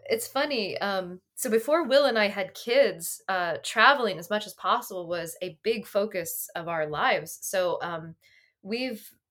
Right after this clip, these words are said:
been to a lot of different places, um, Nicaragua, Thailand, Morocco, Mexico, Bahamas, Netherlands, Japan, French West Indies, Paris, Egypt, Cambodia, all these places I would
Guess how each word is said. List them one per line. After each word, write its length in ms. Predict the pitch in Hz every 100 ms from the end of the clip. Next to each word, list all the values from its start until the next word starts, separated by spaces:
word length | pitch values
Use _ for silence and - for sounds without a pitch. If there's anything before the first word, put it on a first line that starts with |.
| _
been 260 | - 214 247
to 440 | 233 208 180 170 -
a 60 | 185
lot 300 | 180 208 247
of 60 |
different 280 | 208 190 175
places, 520 | - 196 214 165 156
um, 500 | 160 151 151 151 151 160
Nicaragua, 680 | 196 196 196 190 185 180 165
Thailand, 540 | - 202 208 190 175 165
Morocco, 720 | 160 180 208 208 185 170 165
Mexico, 460 | 175 208 - 190 175
Bahamas, 500 | 151 190 190 190 170
Netherlands, 580 | 180 190 170 160 - -
Japan, 640 | - - 196 190 185 185
French 300 | - 180 -
West 180 | 170 -
Indies, 460 | 269 226 214 185
Paris, 480 | - 208 208 180 170
Egypt, 400 | 220 214 196 -
Cambodia, 680 | - 165 202 196 185 175 165 -
all 120 | 240
these 160 | 247
places 400 | - 214 220 175
I 120 | 160 190
would 220 | 180